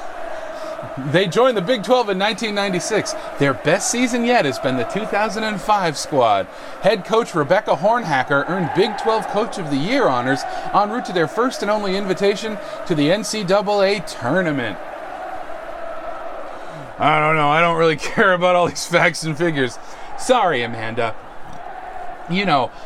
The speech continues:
I'm a columnist, so I'm just always curious about, about all the little details. Honey, the only little details I care about is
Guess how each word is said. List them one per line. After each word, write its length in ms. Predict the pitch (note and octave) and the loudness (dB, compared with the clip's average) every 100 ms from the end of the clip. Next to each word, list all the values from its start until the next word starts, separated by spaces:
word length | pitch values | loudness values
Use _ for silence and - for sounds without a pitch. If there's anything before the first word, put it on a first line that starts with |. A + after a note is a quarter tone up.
| - | 2
I'm 200 | A#3 A3+ | 2 2
a 60 | - | 0
columnist, 720 | E3+ D3+ C3+ A#2+ G#2+ G#2+ - | 4 4 4 2 -2 -4 0
so 140 | C3+ | 4
I'm 160 | B2 D3 | 4 4
just 200 | D3 C3+ | 0 0
always 500 | B2 C#3+ C#3+ C3+ - | 4 4 4 0 -4
curious 460 | E3+ D3+ C3 B2 | 0 2 2 0
about, 280 | A#2 A2+ G2+ - - - - - - - | 2 4 4 0 -8 -8 -10 -8 -6 -4
about 300 | C#3+ C3 A#2+ - | -2 0 0 2
all 280 | E3+ B3+ G#3+ | 4 6 4
the 140 | A#2 | 2
little 360 | A#2+ G3+ C4+ G3 | 2 2 2 2
details. 1040 | C#3+ F3+ E3+ - B2+ G#2 F#2+ G#2+ - - - - - - - - - - - D#3 | 0 0 0 2 4 4 4 2 -2 0 2 0 -4 -12 -14 -14 -14 -16 -14 -8
Honey, 300 | - D#3 D#3 | 0 2 2
the 100 | D3 | 2
only 240 | E3 G3 F3+ | 2 2 2
little 220 | F3 E3+ | 2 2
details 500 | E3 E3+ F3+ D#3 C3+ | 2 2 2 2 4
I 220 | D3 F#3+ | 4 2
care 320 | F#3 D3+ B2+ | 2 2 2
about 300 | G#2+ B2 B2+ | 2 2 2
is 180 | A#2+ G#2 | 0 -6